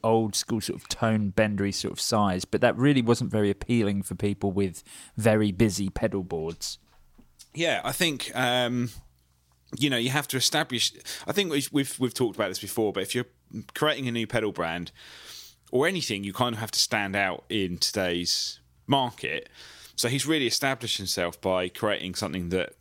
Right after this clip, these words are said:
Speaker 2: instantly you look at it and you go, "That's a Thorpy pedal." But they are slightly impractical for a lot of people. Um, so take them down to, like, a third of the size and just going, "It's exactly the same circuit, it's the same sound. They just won't run on batteries," which, to be honest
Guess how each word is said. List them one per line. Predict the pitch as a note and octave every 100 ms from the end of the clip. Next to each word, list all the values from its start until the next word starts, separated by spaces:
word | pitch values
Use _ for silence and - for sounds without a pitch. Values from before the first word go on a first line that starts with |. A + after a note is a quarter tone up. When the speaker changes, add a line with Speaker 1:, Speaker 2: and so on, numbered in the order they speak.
| _ _ _ -
Speaker 2:
instantly | C#3+ - G#2 F#2
you | G2
look | A2+ G#2
at | F2+
it |
and | F2
you | F2
go, | F2 F2
"That's | F#2 - -
a |
Thorpy | - F#2+ -
pedal." | - E2 - - _ _ _ _ _ - _ _ _ - -
But | C3+ G2+ - - - - - _
they | - A#2
are | A#2 G#2 - - -
slightly | - C3 F2+ G2+
impractical | F#2 C3 - - F2
for | E2+ - F#2
a |
lot | G#2 D2+
of | -
people. | D#2 - - - - - - - _ -
Um, | B2 A#2+ A2+
so | C3
take | B2 E3 E3
them | C3+
down | C3+ B2
to, | A#2
like, | G#2+ -
a |
third | - - C#3 C3+
of | B2+
the | B2+
size | D3 C3+ D#3 F3 - - _ -
and | A2 A2
just | A#2
going, | A#2+ A2 F2
"It's | G#2+
exactly | G#2+ B2+ B2+
the | A#2+
same | A2 G#2
circuit, | - G2 F#2+
it's | -
the | -
same | - B2 A#2
sound. | G2 F#2 F#2 F2+ F2+ - - - _ -
They | F#2+
just | F#2+ -
won't | C3 G#2+
run | G#2 F#2
on |
batteries," | E2+ F2 - - F2+ -
which, | G2 -
to | -
be | G#2+
honest | F#2+ - -